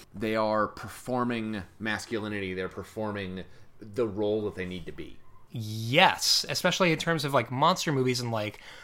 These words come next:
Speaker 2: we're all horror f-, we're, we're all, like, horror hounds, and we're all trying to maintain this thing of, like, power in a world that is hostile and doesn't like us and that we're afraid of, but that we're still trying to find our place in.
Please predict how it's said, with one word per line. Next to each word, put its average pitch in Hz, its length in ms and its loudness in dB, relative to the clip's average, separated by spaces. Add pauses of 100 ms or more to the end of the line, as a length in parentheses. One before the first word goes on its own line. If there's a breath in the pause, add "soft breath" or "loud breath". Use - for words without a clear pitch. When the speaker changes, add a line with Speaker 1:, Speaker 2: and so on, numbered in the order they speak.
(160 loud breath)
Speaker 2:
we're 143 200 6
all 135 140 10
horror 190 360 4
f-, - 200 -10
we're, 147 180 2 (140)
we're 139 180 0
all, 131 120 8
like, 110 180 -2
horror 165 380 2
hounds, 147 360 0
and 120 100 -2
we're 120 60 2
all 123 100 6
trying 135 260 0
to 123 60 -2
maintain 123 500 -4
this 120 180 -4
thing 117 200 -4
of, 107 160 -6
like, 98 340 -6 (380 soft breath)
power 143 440 4
in 131 80 2
a 123 40 -2
world 120 360 0
that 117 120 0
is 110 120 -4
hostile 135 540 4
and 110 160 -6
doesn't 113 360 -4
like 175 280 2
us 160 180 4
and 139 80 -2
that - 100 -8
we're 113 120 -4
afraid 185 400 0
of, 170 240 2
but 135 120 0
that 127 80 -2
we're 123 80 -6
still 123 200 -4
trying 127 180 -2
to 117 60 -6
find 117 180 -4
our 98 80 -6
place 151 320 -2
in. 147 180 0